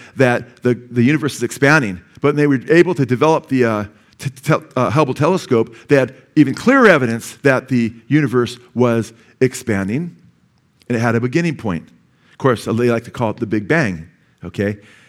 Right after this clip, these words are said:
However God did it, he did it, right? But we know he did it, according to Genesis chapter one and two, one day at a time, amen? But there was an initial, we don't have a hard time with an initial burst of energy, but I'm not a Big Bang proponent. I'm just saying, at least they're on the right track to realize the universe had a what?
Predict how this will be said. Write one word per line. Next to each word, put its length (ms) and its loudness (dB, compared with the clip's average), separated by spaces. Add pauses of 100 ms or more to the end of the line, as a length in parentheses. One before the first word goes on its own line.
However 220 2
God 220 2
did 160 4
it, 80 -2
he 100 2
did 180 4
it, 80 -2
right? 260 0
But 120 -2
we 100 0
know 140 2
he 60 2
did 180 2
it, 160 -6 (120)
according 280 0
to 40 -14
Genesis 400 -2
chapter 280 -2
one 180 0
and 100 -6
two, 300 0 (280)
one 180 2
day 140 2
at 60 2
a 40 -4
time, 300 0
amen? 540 -4 (360)
But 100 0
there 80 0
was 100 2
an 100 0
initial, 440 0
we 140 0
don't 80 2
have 100 2
a 60 0
hard 260 0 (240)
time 160 4
with 120 -4
an 120 -2
initial 260 0
burst 280 -4
of 80 -2
energy, 400 0
but 160 0
I'm 140 2
not 220 -2
a 40 -4
Big 240 -2
Bang 240 2
proponent. 420 0
I'm 80 0
just 160 -6
saying, 280 0 (140)
at 120 0
least 360 2
they're 120 6
on 100 4
the 80 4
right 200 4
track 340 2
to 80 -2
realize 420 2 (340)
the 140 6
universe 360 2
had 220 4
a 80 8
what? 260 4